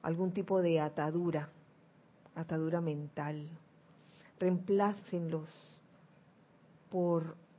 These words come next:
las ideas constructivas y divinas del Padre.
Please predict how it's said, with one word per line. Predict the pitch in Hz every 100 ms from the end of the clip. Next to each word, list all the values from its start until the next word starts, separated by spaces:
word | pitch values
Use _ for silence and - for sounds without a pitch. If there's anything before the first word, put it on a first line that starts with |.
| - -
las | 180 - -
ideas | 190 170 175 180 165 165 - - - - - - -
constructivas | 185 170 - 160 - - 180 165 165 - -
y | 175
divinas | 165 160 170 160 156 151 - - - - - - - - - - _ - - - - _ - - -
del | 170 165
Padre. | 165 170 160 156 151